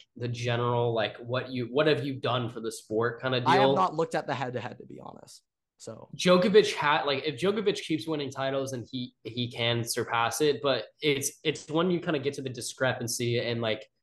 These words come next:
Speaker 1: the
Speaker 2: Well,
Speaker 1: titles
Speaker 2: also, correct
Speaker 1: and
Speaker 2: me if I'm wrong, but hasn't Djokovic, like, not been able to play in,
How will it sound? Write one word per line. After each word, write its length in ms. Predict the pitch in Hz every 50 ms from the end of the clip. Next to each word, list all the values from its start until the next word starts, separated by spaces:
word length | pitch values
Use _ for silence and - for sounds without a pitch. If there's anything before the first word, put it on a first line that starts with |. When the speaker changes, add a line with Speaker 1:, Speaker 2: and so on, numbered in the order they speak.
| _ _ _
Speaker 1:
the 80 | - 110 -
Speaker 2:
Well, 100 | - 175
Speaker 1:
titles 420 | 170 160 156 151 147 143 139 135 120
Speaker 2:
also, 120 | 107 -
correct 320 | - 127 123 120 165 -
Speaker 1:
and 80 | 208 220
Speaker 2:
me 40 | 214
if 140 | 208 - 175
I'm 100 | 147 127
wrong, 200 | 127 127 139 143
but 180 | 139 131 -
hasn't 380 | - - 131 139 151 190 180 - 123 120 117 _ _ -
Djokovic, 420 | 117 120 117 117 120 127 113 - -
like, 160 | 127 107 -
not 320 | 113 117 110 113 95 -
been 140 | - 120 120
able 160 | 120 120 120
to 80 | 113 113
play 380 | - - - - 127 127 123
in, 220 | 120 120 120 110